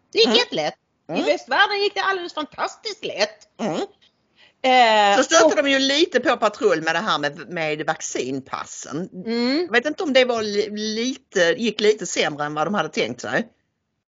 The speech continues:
Speaker 2: Det var, det fanns motstånd i alla fall
Speaker 1: Ja,
Speaker 2: mot
Speaker 1: det
Speaker 2: det.
Speaker 1: fanns det. Det,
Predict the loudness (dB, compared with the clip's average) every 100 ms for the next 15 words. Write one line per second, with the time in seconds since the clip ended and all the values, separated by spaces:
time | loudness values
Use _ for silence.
0 | _ _ _ 0 4 4 4 0 2 0
1 | 0 -8 -6 -4 -4 -4 -6 -4 -4 2
2 | 4 4 2 0 0 0 -4 -12 -10 -6
3 | -4 -4 -6